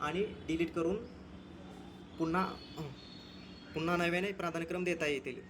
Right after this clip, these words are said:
या, याच्यासाठी काय कोणतीही मर्यादा असणार नाही असं या ठिकाणी म्हटलेलं आहे. आता सात क्रमांकाचा मुद्दा बघा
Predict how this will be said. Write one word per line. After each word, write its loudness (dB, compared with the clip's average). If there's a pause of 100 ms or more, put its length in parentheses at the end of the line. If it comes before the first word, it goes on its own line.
(180)
या, 2 (340)
याच्यासाठी 0
काय 6
कोणतीही 2
मर्यादा 2
असणार -2
नाही 0
असं 0
या 4
ठिकाणी 0
म्हटलेलं 4
आहे. -2 (960)
आता 2
सात 2
क्रमांकाचा 0
मुद्दा 0
बघा 2